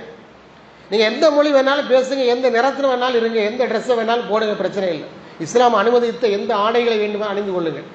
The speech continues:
இஸ்லாம் அனுமதித்த எந்த உணவை வேண்டுமானால் உண்டு கொண்டு, உண்டு, உண்டு கொள்ளுங்கள். ஒருத்தர் இட்லி சாப்பிடுற, ஒருத்தர், அஹ்,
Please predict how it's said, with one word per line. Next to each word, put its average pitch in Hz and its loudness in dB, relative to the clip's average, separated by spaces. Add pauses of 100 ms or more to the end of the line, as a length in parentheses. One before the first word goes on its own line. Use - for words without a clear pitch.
(320)
இஸ்லாம் 277 2
அனுமதித்த 285 2
எந்த 269 2
உணவை 320 4
வேண்டுமானால் 294 0
உண்டு 294 -4
கொண்டு, 226 -2
உண்டு, 254 -4
உண்டு 254 0
கொள்ளுங்கள். 190 0 (580)
ஒருத்தர் 220 4
இட்லி 233 0
சாப்பிடுற, 226 2
ஒருத்தர், 214 2 (320)
அஹ், 180 2